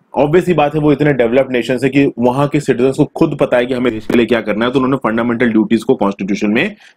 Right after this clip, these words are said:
नहीं डाला है। जापान ने डाला है, जापान ने duties को फंड-, अपने कॉन्स्टिट्यूशन में डाला है, यूएसएसआर ने डाला था। तो कुल मिला के fundamental duties का जो present होने का basis है,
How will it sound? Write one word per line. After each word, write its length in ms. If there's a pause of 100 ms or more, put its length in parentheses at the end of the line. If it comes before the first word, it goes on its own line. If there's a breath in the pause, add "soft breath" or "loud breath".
नहीं 180
डाला 200
है। 80 (280 loud breath)
जापान 440
ने 120
डाला 220
है, 60 (120)
जापान 460
ने 220
duties 420
को 140
फंड-, 260
अपने 240
कॉन्स्टिट्यूशन 500
में 120
डाला 220
है, 60 (140)
यूएसएसआर 580
ने 120
डाला 220
था। 140 (540)
तो 80
कुल 220
मिला 220
के 140
fundamental 480
duties 360
का 300 (360 soft breath)
जो 360 (580)
present 420
होने 260
का 240 (800)
basis 440
है, 200